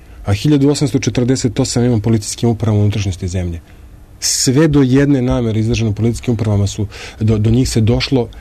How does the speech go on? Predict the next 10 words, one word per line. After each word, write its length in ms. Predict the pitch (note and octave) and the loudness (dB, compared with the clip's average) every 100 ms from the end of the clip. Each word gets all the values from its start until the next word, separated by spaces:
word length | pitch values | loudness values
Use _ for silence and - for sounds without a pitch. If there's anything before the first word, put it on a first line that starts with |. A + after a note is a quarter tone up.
| - - | -16 -4
a, 220 | A2 G#2 | -2 0
kada 280 | G#2+ G2+ G#2 | 0 0 2
je 360 | G2+ G#2 G#2 F#2+ - | 2 0 -2 -4 -2
policija 560 | G#2+ B2 - C3 G#2+ - - - - - - | 0 0 0 0 0 -6 -20 -20 -20 -18 -6
te 220 | A#2+ G2+ | -2 -2
strance 500 | D2+ - A2 A2+ - - | -2 -2 0 -2 -4 -4
uhvatila, 580 | G2 - A#2 D3 D#3+ F3 - - - - - - - - - - - - - - | -6 -4 -4 0 0 -2 -10 -14 -10 -10 -12 -20 -20 -20 -20 -20 -20 -20 -20 -16
znači 240 | - - G#2 | -8 -6 -2
privela 440 | G2+ A2 B2 G2 | 0 2 2 0
ih, 240 | F2+ - | -4 -8